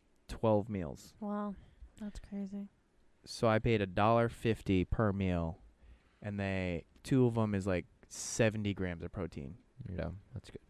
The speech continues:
Speaker 2: I
Speaker 1: Yeah,
Speaker 2: love
Speaker 1: so
Speaker 2: American chop suey. I saw that. I was like, "Ugh." I think I made that once for you, and you just didn't touch it.
Speaker 3: Yes, I did. I ate it.
Speaker 2: You were like, "I hate ground beef." You, like, nuzzled around the ground beef.
Speaker 3: I,
Speaker 1: I'm telling
Speaker 3: no,
Speaker 1: you,
Speaker 3: I didn't. I ate it.
Speaker 1: ground
Speaker 3: I ate the
Speaker 1: turkey,
Speaker 3: whole thing.
Speaker 1: ground turkey and ground chicken is,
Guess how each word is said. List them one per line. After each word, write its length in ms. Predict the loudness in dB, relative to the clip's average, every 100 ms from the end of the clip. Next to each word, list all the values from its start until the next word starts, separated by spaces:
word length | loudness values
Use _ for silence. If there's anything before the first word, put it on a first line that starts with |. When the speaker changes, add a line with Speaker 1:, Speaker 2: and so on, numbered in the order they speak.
| _ _ -18 -4
Speaker 2:
I 100 | -2
Speaker 1:
Yeah, 120 | 0
Speaker 2:
love 80 | -2
Speaker 1:
so 120 | 0 2
Speaker 2:
American 220 | 0 -4
chop 240 | -10 -12
suey. 180 | -12 -10
I 80 | -10
saw 200 | -8 -8
that. 80 | -8
I 20 |
was 100 | -10
like, 100 | -14 -14
"Ugh." 60 | -16 -16 -20 -20 _ _ -8
I 40 | -4
think 120 | -4
I 60 | -6
made 180 | -8
that 180 | -6 -4
once 340 | -4 -6 -10 -18 -8
for 80 | -2
you, 240 | 4 4
and 80 | 4
you 60 |
just 260 | -2 -6 -10 _ _ -14
didn't 180 | -12 -10
touch 200 | -12 -12
it. 100 | -14 _ _ _ _ -6
Speaker 3:
Yes, 180 | -4 0
I 60 |
did. 260 | -2 0 0
I 140 | 0 -2
ate 200 | -2 2
it. 160 | 2 2 0
Speaker 2:
You 100 | 4
were 60 | 6
like, 140 | 4
"I 60 | 2
hate 200 | 2 0
ground 300 | 0 0 2
beef." 260 | 0 0
You, 80 | -4
like, 300 | -4 -6 -10 _ _ _ _
nuzzled 320 | -12 -10 -10 -8
around 220 | -6 -6
the 80 | -8
ground 300 | -8 -8 -8
beef. 360 | -10 -10 -14 -10 2
Speaker 3:
I, 120 | 4
Speaker 1:
I'm 60 |
telling 160 | 8 8
Speaker 3:
no, 60 | 8
Speaker 1:
you, 60 |
Speaker 3:
I 20 |
didn't. 240 | 8 6 6
I 140 | 2 2
ate 240 | 2 2
it. 200 | 0 -4 2
Speaker 1:
ground 300 | 6 6 4 8
Speaker 3:
I 80 | 8
ate 120 | 10
the 60 | 10
Speaker 1:
turkey, 100 | 10
Speaker 3:
whole 160 | 6
thing. 320 | 4 2 2
Speaker 1:
ground 260 | 2 2 4
turkey 260 | 4 4 0
and 80 | 2
ground 240 | 2 2
chicken 340 | -2 -2 -2 -4
is, 400 | -6 -10 -14